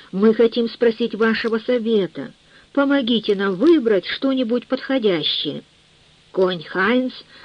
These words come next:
одобрительно и достойно кивнул. Потом он мягко провел их в большую темную комнату с натертым полом,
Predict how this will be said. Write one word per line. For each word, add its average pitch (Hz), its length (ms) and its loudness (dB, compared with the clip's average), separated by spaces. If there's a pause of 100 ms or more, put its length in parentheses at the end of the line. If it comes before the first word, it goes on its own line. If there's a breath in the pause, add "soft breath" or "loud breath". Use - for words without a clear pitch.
одобрительно 254 1120 0
и 196 80 0
достойно 165 640 -4
кивнул. 151 520 -10 (540 loud breath)
Потом 339 300 4
он 302 180 -2
мягко 220 460 2
провел 247 420 2
их 294 120 2
в 220 40 -6
большую 233 580 2
темную 214 460 2
комнату 208 680 0
с - 120 -8
натертым 214 500 0
полом, 214 540 4